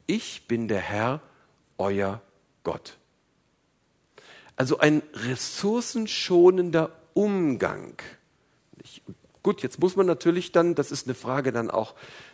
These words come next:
der, äh, Fachleute, nicht,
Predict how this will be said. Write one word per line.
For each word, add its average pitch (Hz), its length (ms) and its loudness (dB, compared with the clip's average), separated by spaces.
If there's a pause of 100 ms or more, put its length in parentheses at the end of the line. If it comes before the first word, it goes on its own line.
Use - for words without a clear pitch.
(120)
der, 101 440 2
äh, 92 400 -2
Fachleute, 202 920 4 (260)
nicht, 190 260 -4